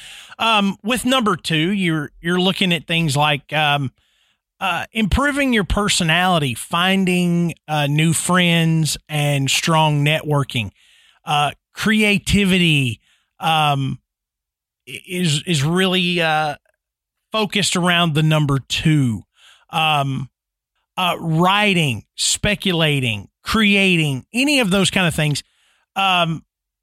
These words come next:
the number two is, is a positive sign for those type of individuals. Um, so if you have a two, um, in, in your, uh, in your primary numbers, and then you do kind of a predictor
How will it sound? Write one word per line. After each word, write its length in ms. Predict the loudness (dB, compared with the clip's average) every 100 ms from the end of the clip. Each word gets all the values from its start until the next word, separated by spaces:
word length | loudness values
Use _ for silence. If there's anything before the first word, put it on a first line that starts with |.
| _
the 160 | -2 0
number 260 | 2 2
two 500 | 0 -2 0 0 0 0
is, 480 | 0 0 -2 -6 -8
is 160 | -4 -4
a 60 |
positive 640 | -4 -2 0 2 2 0 0
sign 540 | 0 0 0 -2 -6 _ _ _ _ _
for 200 | -2 -2
those 440 | 0 2 2 0
type 320 | 0 0 -2
of 160 | -2 0
individuals. 960 | 0 2 0 0 0 -2 -6 -12 -16 -16 _ _ _
Um, 440 | -4 0 0 -2 -4
so 200 | -2 0
if 180 | 0 2
you 160 | 2
have 400 | 2 2 2 0
a 80 | 0
two, 600 | -2 -2 0 0 -2 -6 _ _ _ _ _
um, 460 | -4 -2 -2 -4 -8 _ -6
in, 440 | -2 0 -2 -6 -6
in 200 | 0 2
your, 400 | 4 4 2 2
uh, 360 | 2 2 0 -4 _ _ _ _ -6
in 140 | -2
your 140 | 0 0
primary 580 | 0 2 2 4 4
numbers, 580 | 2 0 -2 -4 -4 -8 -10
and 180 | -6 -4
then 340 | -4 -6 -10 _
you 180 | -6 -2
do 240 | -2 -2
kind 240 | -2 -2
of 100 | -2
a 60 | -2
predictor 840 | -2 -4 -2 -4 -4 -4 -4 -4